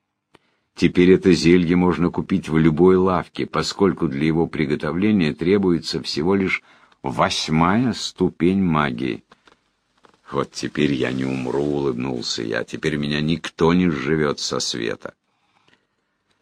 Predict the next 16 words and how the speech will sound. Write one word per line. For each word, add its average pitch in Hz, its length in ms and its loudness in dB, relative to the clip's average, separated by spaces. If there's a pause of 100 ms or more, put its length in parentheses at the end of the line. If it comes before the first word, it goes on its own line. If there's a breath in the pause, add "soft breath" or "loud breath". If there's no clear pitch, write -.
(560)
«Узнаю 87 560 6
старого 64 480 0
доброго 62 420 -2
сэра 64 340 0
Макса», — 62 540 -2
с - 140 -6
облегчением 62 960 -4
вздохнул 62 720 -6
Жуфин, 65 460 -6
«а 90 80 2
то 120 160 6
сидела 131 500 4
тут 78 240 -4
какая-то 78 500 0
бледная 67 680 -2
тень». 55 400 -8